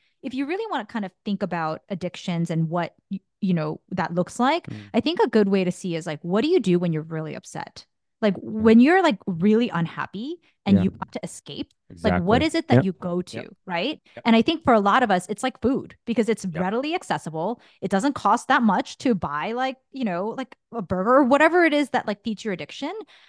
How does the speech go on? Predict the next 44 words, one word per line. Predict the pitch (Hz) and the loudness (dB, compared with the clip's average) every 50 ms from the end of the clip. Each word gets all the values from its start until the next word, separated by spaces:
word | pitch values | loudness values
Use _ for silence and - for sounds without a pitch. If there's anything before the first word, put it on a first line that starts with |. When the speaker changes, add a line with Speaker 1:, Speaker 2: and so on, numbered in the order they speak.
| _ - | _ 0
Speaker 1:
Um, | 226 214 202 202 - - | 2 4 4 2 2 2
but | - 262 233 | 4 4 6
I | 233 | 4
Speaker 2:
Yeah. | 254 | 4
Speaker 1:
have | 254 320 359 - - | 4 2 2 0 0
seen | - - 254 240 233 226 | -8 -2 0 2 2 2
this | 196 190 - - | 0 -2 -4 -8
pattern | - - 220 208 202 190 170 151 156 156 | -8 -2 0 0 0 0 -2 -4 -6 -8
where | 165 170 160 160 165 165 - _ _ _ _ _ _ _ _ _ _ _ _ _ _ _ _ _ - | -8 -6 -6 -4 -6 -6 -8 _ _ _ _ _ _ _ _ _ _ _ _ _ _ _ _ _ -4
the | 214 220 208 | 0 0 4
danger | 185 240 254 269 262 330 | 4 6 4 4 4 2
comes, | - - - 175 180 - | 0 0 -2 -2 -2 -2
like, | 202 - | -4 -6
e-, | 277 - | -6 -4
so | - - 302 | 0 2 4
yes, | 277 247 196 - - - - - _ _ - | 4 4 4 2 0 -4 -10 -18 _ _ -4
I | 240 233 | -4 -2
think | 285 285 | 0 0
everyone | 269 247 247 247 233 | 0 0 2 0 0
has | 220 190 | 0 -2
addictions. | 180 165 175 - - 185 185 - | -4 -6 -8 -8 -8 -10 -8 -8
I | 202 | -8
think | 196 226 226 226 - _ - | -6 -4 -4 -4 -4 _ -4
even | 240 226 214 233 220 | -4 -2 -2 -2 -2
for | - 208 | -2 -2
me, | 180 180 180 185 170 165 165 165 - _ _ _ _ _ _ - | -2 -2 -2 -2 -4 -6 -8 -12 -14 _ _ _ _ _ _ -6
um, | 196 185 165 170 180 | -4 -4 -2 0 2
there | 202 214 - | 2 2 4
are | 220 220 214 | 4 2 2
certain | - - - 202 185 180 _ | 2 -2 -6 -4 -4 -4 _
things | - 185 180 180 175 | -4 -4 -2 -2 -2
that | - 170 160 | -4 -4 -6
I | 156 | -6
do | 160 151 180 165 160 160 156 156 156 165 - _ _ _ _ _ _ _ - | -8 -8 -6 -6 -6 -6 -6 -8 -8 -10 -12 _ _ _ _ _ _ _ -4
when | 196 196 180 | 0 0 2
I'm | 185 170 - | 0 0 -2
feeling, | - 208 202 185 175 165 160 160 | 0 0 0 0 0 -2 -4 -2
when | - 226 214 208 | 0 2 2 2
I'm | |
having, | 202 240 262 240 | 2 0 0 -2
like, | 202 170 165 - | -2 -4 -6 -8
a | - | -12
crap | - - - - 226 190 160 151 - _ - | -16 -16 -8 -4 -2 0 0 -2 -4 _ -12
day, | 151 147 - - - - | -14 -14 -14 -14 -18 -20